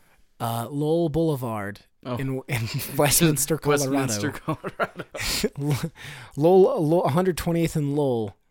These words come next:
Speaker 1: Um, that's where I've been since I was in kindergarten. Not anymore. I'm kinda sad about that, but it's, it's okay. It was a great time.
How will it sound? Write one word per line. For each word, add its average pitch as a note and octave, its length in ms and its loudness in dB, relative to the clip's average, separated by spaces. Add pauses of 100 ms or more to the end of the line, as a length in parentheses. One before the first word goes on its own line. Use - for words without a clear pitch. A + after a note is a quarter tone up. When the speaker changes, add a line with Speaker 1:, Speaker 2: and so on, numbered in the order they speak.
(640)
Speaker 1:
Um, A#2 640 -10 (380)
that's C3+ 260 -6
where C#3+ 140 -2
I've B2 260 -4
been A2+ 320 -2
since - 480 -6
I A#2 160 -6
was G#2 460 -8 (580)
in B2 260 -10
kindergarten. A#2 800 -8 (520)
Not D#3 120 2
anymore. C3 580 0 (800)
I'm - 120 -14 (120)
kinda A2 260 -6
sad G#2 260 -4
about F#2+ 260 -8
that, G#2+ 300 -8
but G#2 100 -10
it's, - 320 -8
it's B2+ 240 -10
okay. G2 460 -12 (440)
It - 60 -12
was A2+ 160 -8
a G#2+ 60 -8
great G2+ 240 -10
time. G2+ 340 -12